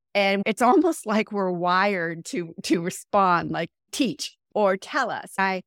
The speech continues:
am getting the feeling that managers might benefit from understanding exactly what academics can bring to the table, that it's something more than what we have maybe been familiar with in the past, which is the learning environment.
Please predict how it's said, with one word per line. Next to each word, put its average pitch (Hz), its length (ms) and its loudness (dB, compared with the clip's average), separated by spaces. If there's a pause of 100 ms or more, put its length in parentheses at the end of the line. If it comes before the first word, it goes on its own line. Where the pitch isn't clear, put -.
(140)
am 220 180 2
getting 254 320 4
the 247 60 2
feeling 214 440 -2
that 196 160 -4
managers 240 680 -2 (220)
might 208 460 2 (160)
benefit 269 560 2
from 240 200 0
understanding 220 760 -2 (1400)
exactly 233 440 0
what 226 320 2
academics 185 600 -4
can 170 180 -12
bring 175 280 -8 (100)
to 202 100 -10
the 180 100 -10
table, 165 480 -8
that 185 160 -4 (220)
it's - 180 -4
something 214 400 2
more 196 300 4
than 185 200 0
what 180 200 -2
we 196 300 -4
have 170 360 2
maybe 185 300 -2
been 175 200 -2
familiar 185 460 2
with 165 220 -2
in 175 80 0
the 160 80 -2
past, - 480 -6
which - 180 -12
is 165 220 -12
the 175 120 -4
learning 165 460 2
environment. - 500 -10